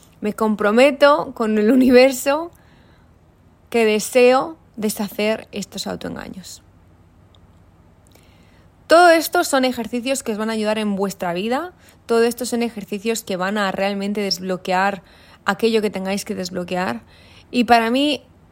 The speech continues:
es una de las claves. Estemos en el punto en el que estemos en nuestra vida, siempre va a haber algún autoengaño.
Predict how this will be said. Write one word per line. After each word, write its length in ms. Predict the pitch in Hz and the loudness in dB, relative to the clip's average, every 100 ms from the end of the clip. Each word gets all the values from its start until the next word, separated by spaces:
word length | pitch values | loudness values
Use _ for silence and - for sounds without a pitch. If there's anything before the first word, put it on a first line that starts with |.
| - | 2
es 300 | 262 254 - | 4 4 2
una 160 | 247 220 | 0 0
de 60 | |
las 200 | 190 196 | 0 -2
claves. 480 | 226 214 220 220 - | 0 0 0 -2 -6
Estemos 500 | - - 285 294 262 | -6 -2 0 0 0
en 80 | 240 | 0
el 120 | 220 | -2
punto 300 | 220 247 226 | 0 0 0
en 60 | 202 | -4
el 80 | 190 | -6
que 80 | |
estemos 300 | 202 214 214 | -8 -6 -6
en 80 | 202 | -6
nuestra 280 | 196 185 185 | -8 -8 -6
vida, 260 | 185 202 208 | -6 -6 -6
siempre 680 | - - 254 277 277 254 226 | -8 -6 -4 -2 -2 -2 -2
va 80 | |
a 40 | 208 | 0
haber 140 | 202 | 0
algún 240 | 190 190 196 | -2 -4 -6
autoengaño. 580 | 190 180 170 156 - | -6 -6 -8 -8 -12